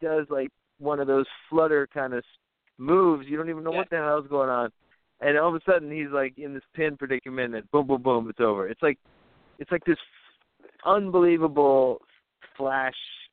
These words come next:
Speaker 1: pin. You know what I'm saying? Like, Dynamite basically kicks out, like, right at the three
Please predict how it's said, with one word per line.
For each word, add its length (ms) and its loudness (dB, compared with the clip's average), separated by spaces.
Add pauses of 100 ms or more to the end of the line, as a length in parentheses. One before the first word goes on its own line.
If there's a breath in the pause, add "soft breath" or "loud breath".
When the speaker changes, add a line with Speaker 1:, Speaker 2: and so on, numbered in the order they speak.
(380)
Speaker 1:
pin. 300 -6 (220)
You 140 -10
know 80 -2
what 60 -2
I'm 100 -8
saying? 120 0
Like, 220 -2
Dynamite 420 -2
basically 380 -4
kicks 260 -4
out, 200 4
like, 160 -2
right 320 2
at 280 -6
the 140 -16
three 200 -8